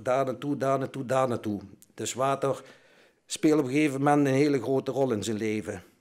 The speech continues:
Mijn leven. In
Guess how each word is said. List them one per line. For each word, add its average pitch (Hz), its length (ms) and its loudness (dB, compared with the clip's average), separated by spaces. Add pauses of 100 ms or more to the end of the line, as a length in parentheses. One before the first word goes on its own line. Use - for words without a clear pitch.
(1000)
Mijn 131 280 -4
leven. 123 460 -4 (2500)
In - 200 -8